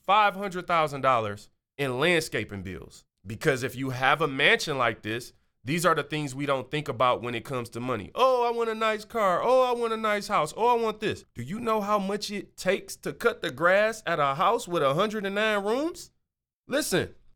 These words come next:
in one December, and I'm assuming this must be because of Christmas lights, his light bill was seventeen thousand dollars. I know you got eleven kids. Do you need the tree lit up tonight?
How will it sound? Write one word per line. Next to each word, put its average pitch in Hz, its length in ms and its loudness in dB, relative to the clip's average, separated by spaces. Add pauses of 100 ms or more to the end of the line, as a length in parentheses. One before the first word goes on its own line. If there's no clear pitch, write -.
(120)
in 160 280 0
one 247 260 2
December, 214 800 -2
and 156 180 -2
I'm 220 140 4
assuming 240 540 0
this - 180 -4
must 220 240 0
be 220 100 -4
because 202 360 -4
of 196 80 -8
Christmas 226 480 -2
lights, 127 340 -4 (300)
his 214 240 -2
light 180 360 2
bill 175 300 -2
was 127 180 -6
seventeen 185 1160 -4
thousand 147 560 -2
dollars. 110 560 -4 (320)
I 170 120 4
know 214 120 4
you 254 140 2
got 202 180 4
eleven 151 320 0
kids. 90 420 -12 (140)
Do 185 120 4
you 190 200 -2
need 277 340 4
the 220 100 -6
tree 226 280 0
lit 175 220 4
up 120 220 0
tonight? 120 400 -2